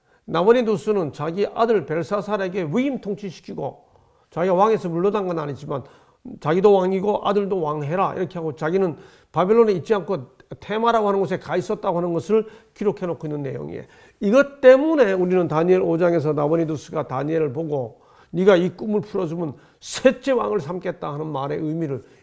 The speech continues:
이해하게 된 것이죠. 그 말은 왕 다음이다 그 말이에요. 셋째라는 말이 적어도 둘째는 못 주니까 셋째 주겠다 하는 말이 아니었어요. 아버지가 왕이고 자기도 왕이니까 셋째가 된 거지요. 그런 배경을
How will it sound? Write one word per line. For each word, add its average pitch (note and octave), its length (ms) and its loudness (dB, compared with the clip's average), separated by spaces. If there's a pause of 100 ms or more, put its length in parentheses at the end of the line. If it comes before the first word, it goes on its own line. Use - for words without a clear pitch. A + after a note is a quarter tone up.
(120)
이해하게 F#3 400 -2
된 A#2+ 160 -10
것이죠. - 640 -16 (1700)
그 - 80 -10
말은 G#3+ 360 2 (240)
왕 A3+ 220 6
다음이다 G3+ 420 4
그 B2+ 60 -8
말이에요. D#3+ 380 -6 (460)
셋째라는 G#3 560 0
말이 D#3+ 260 -2
적어도 E3+ 380 0
둘째는 G#3 420 2
못 D#3 140 -4
주니까 G3 360 -2
셋째 E3+ 360 -4
주겠다 D#3+ 320 -4
하는 D#3 140 -4
말이 D3 220 -6
아니었어요. D#3+ 680 -6 (840)
아버지가 G#3+ 360 2
왕이고 F#3 300 2
자기도 F3 320 -2
왕이니까 C#3+ 340 -2
셋째가 C#3 400 -10
된 A#2+ 200 -12
거지요. C3+ 320 -16 (1800)
그런 E3 180 0
배경을 E3+ 480 2